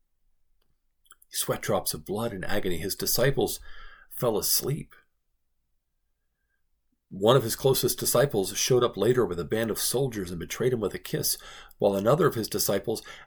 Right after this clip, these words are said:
acted impulsively and cut off an ear of the servant of the high priest. And then when Jesus told him to put away his sword, he, he denied Christ three times that night after saying he was ready to go to the grave with him. Jesus faced things that were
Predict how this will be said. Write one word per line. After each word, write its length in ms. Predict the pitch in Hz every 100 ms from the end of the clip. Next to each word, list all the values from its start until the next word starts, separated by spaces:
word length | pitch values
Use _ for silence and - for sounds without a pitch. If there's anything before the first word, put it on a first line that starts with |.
| -
acted 300 | 120 139 117
impulsively 600 | 101 - 139 123 110 95
and 120 | 90
cut 200 | - 123
off 200 | 104 -
an 100 | 107
ear 420 | 82 113 107 98 - - - -
of 100 | 104
the 80 | 95
servant 320 | - 120 117
of 80 | 101
the 60 |
high 160 | 95 101
priest. 360 | - 123 117
And 80 | 101
then 140 | 101 104
when 220 | 98 87 - -
Jesus 340 | 98 113 120 131
told 200 | 117 104
him 60 |
to 40 | -
put 100 | -
away 160 | 110
his 160 | 95 -
sword, 260 | 135 127 95
he, 180 | 95 -
he 300 | - 101 - -
denied 440 | 95 92 120 139
Christ 440 | - 78 80 -
three 240 | - 104 104
times 400 | - 110 95 85
that 200 | 90 90
night 380 | 110 113 - - _ _ _ _ _ _ _ _ _ _ _
after 240 | 95 - 101
saying 300 | - 104 98
he 100 | 95
was 120 | 92
ready 220 | 98 98
to 80 | 101
go 140 | 104
to 60 | 95
the 80 | 92
grave 300 | 87 113 113
with 120 | 95
him. 180 | 80 82
Jesus 400 | 110 117 131 -
faced 420 | - 113 123 -
things 540 | - 95 85 110 - - - - - - -
that 220 | 104 -
were 420 | 117 98 98 -